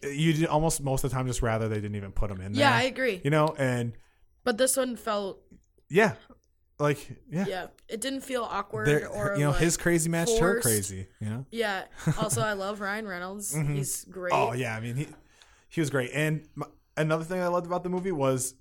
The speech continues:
Speaker 1: did you stay and watch the after credit scenes?
Speaker 2: Of course I did.
Speaker 1: That, I was so happy 'cause I was sitting there and I'm like, "They gotta do with the Ferris Bueller, like,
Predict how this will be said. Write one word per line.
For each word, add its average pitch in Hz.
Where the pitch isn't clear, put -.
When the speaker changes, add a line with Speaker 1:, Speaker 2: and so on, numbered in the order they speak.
Speaker 1:
did 123
you 143
stay 139
and 135
watch 127
the 120
after 113
credit 110
scenes? 143
Speaker 2:
Of -
course -
I 185
did. 175
Speaker 1:
That, 143
I 131
was 156
so 143
happy 135
'cause 156
I 180
was 190
sitting 151
there 123
and 113
I'm 120
like, 113
"They 160
gotta 135
do 123
with 117
the -
Ferris 117
Bueller, 107
like, 101